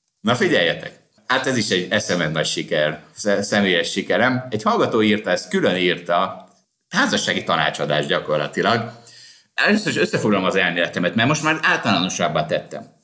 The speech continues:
Tegyük föl, és rájöttem, hogy a, a gendert ki kell hagyni belőle, mert akkor, akkor Balázs is tudja emé-, megemészteni, meg mindenki meg könnyebben emészti. Van egy házas pár, A és B.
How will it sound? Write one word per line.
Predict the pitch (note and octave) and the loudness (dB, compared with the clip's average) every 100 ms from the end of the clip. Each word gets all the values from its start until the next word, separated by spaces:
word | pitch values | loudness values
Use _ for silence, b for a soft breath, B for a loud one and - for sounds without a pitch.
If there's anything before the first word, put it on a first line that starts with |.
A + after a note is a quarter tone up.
| _ - | _ -2
Tegyük | D3+ D3 | 0 0
föl, | A2+ G#2+ G#2+ | 2 2 2
és | G#2+ - - | 0 -4 -2
rájöttem, | A2 A2+ G2 G2 | 0 2 0 0
hogy | F#2 | 2
a, | F2+ F2+ F2+ | 2 0 -2
a | F2 | 0
gendert | A#2 A2 F2 - | 2 4 2 0
ki | G#2 | -2
kell | E2+ | 0
hagyni | F2 D#2+ | 0 0
belőle, | E2 D#2+ E2 | 0 0 0
mert | D#2 D#2+ | -2 -6
akkor, | - D2 D2 | -10 -12 -10
akkor | E2+ F2 | -6 -2
Balázs | F2 E2+ D2+ | 0 2 0
is | D#2 | -2
tudja | - D#2+ D#2 | -8 -10 -6
emé-, | D2+ D#2 E2 | -6 -4 -2
megemészteni, | F2+ E2 D#2+ D#2+ - D2+ E2 | -2 -2 -2 -4 -6 -6 -4
meg | E2 F#2+ | -2 0
mindenki | A#2 G2 | 0 0
meg | F#2 F2 - | -2 -6 -6
könnyebben | G2+ F2+ E2 E2 | -2 0 0 0
emészti. | E2 D#2+ - E2 B B B A#2 | -2 -2 -6 -12 B B B -4
Van | D#3+ E3 | 0 0
egy | G2+ - - | 0 -4 -10
házas | G#2+ G2+ G2 - | -2 0 0 -4
pár, | - - C2+ | -4 -8 -4
A | B2 B2 G2+ | 0 2 2
és | F2 | 0
B. | D#2 | -2